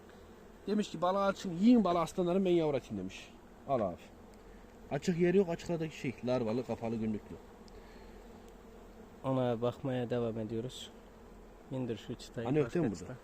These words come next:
Speaker 2: Yok.
Speaker 1: Ulan Allah şunları mı? Ben bunları oynayamam ha. Bunları yolmam lazım. Şurada buralara atmış mı ki?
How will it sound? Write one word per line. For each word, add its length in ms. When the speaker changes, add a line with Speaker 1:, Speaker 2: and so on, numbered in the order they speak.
Speaker 2:
Yok. 140
Speaker 1:
Ulan 80
Allah 280
şunları 240
mı? 60
Ben 80
bunları 160
oynayamam 360
ha. 60
Bunları 180
yolmam 360
lazım. 280
Şurada 200
buralara 220
atmış 240
mı 60
ki? 60